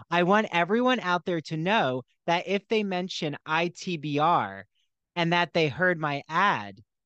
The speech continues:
that I will give them a free I T B R t-shirt. So make sure you mention I T B R." And order from Mandy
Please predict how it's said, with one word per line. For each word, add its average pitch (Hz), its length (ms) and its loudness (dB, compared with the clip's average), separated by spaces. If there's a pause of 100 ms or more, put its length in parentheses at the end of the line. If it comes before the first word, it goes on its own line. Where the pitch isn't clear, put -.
(160)
that - 180 0
I 160 140 2
will 202 160 4
give 156 220 0
them 147 180 0
a 131 60 -6
free 190 600 0
I 147 200 -2
T 160 220 -6
B 143 200 -2
R 131 180 0
t-shirt. 135 680 -6
So 196 300 2
make 147 180 0
sure 175 140 -4
you 175 140 -4
mention 185 340 -2
I 143 120 -2
T 156 200 -8
B 143 200 -6
R." 139 360 2 (360)
And 170 160 2
order 240 400 6
from 214 220 2
Mandy 175 580 0